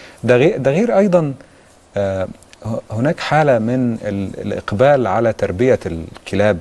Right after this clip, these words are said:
في البيوت، ربما لداعي الحفاظ على الأمن، والأصوات تكون مزعجة جدًا، وأحيانًا الجراء الصغيرة تطلق في الشوارع فتتحول أيضًا إلى كلاب ضالة.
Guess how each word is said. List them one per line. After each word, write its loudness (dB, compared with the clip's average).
في -14
البيوت، -2
ربما 0
لداعي 0
الحفاظ -2
على -2
الأمن، -4
والأصوات -2
تكون 2
مزعجة 0
جدًا، -2
وأحيانًا 2
الجراء 2
الصغيرة -2
تطلق -6
في -18
الشوارع 2
فتتحول -2
أيضًا 0
إلى -6
كلاب 0
ضالة. 2